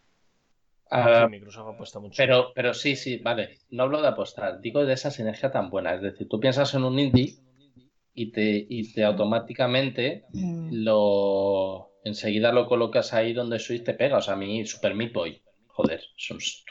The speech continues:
Speaker 1: juego que en Switch me parece la, <laughs> me pa-, me pega muchísimo más que en Xbox, pese a que Xbox pueda
Speaker 2: Pues
Speaker 1: apoyarlo más.
Speaker 2: Pues fíjate que yo, yo,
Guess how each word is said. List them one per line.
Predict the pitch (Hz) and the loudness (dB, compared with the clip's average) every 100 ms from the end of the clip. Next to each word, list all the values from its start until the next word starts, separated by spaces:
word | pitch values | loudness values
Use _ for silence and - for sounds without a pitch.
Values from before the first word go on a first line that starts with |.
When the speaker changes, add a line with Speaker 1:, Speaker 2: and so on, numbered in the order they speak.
| - | -4
Speaker 1:
juego | 98 92 | -2 -2
que | 95 | -6
en | 87 | -6
Switch | - 101 107 - | -6 -6 -8 -8
me | 104 98 | -6 -4
parece | 85 90 - | -2 -4 -4
la, | 90 | -4
<laughs> | 95 - 98 | -2 -4 -4
me | 90 | -8
pa-, | 87 - | -6 -6
me | - 101 | -4 -2
pega | 98 92 | -2 -2
muchísimo | 101 107 98 104 | -4 -4 0 0
más | 98 - | 0 0
que | 113 | -2
en | 107 | -2
Xbox, | 98 87 120 - - - - | 0 0 -2 -4 -20 -20 -6
pese | - 110 | -2 -2
a | 98 | -2
que | 107 | -2
Xbox | 110 110 107 | -2 -2 -2
pueda | 113 104 | 0 0
Speaker 2:
Pues | 104 98 | -2 -6
Speaker 1:
apoyarlo | 95 95 | -8 -8
más. | 87 - - _ _ _ - | -10 -12 -20 _ _ _ -12
Speaker 2:
Pues | 117 | -10
fíjate | - 123 139 135 143 | -8 -8 -6 -6 -6
que | 147 | -6
yo, | 127 139 120 | -6 -6 -6
yo, | 120 123 127 113 | -6 -6 -6 -10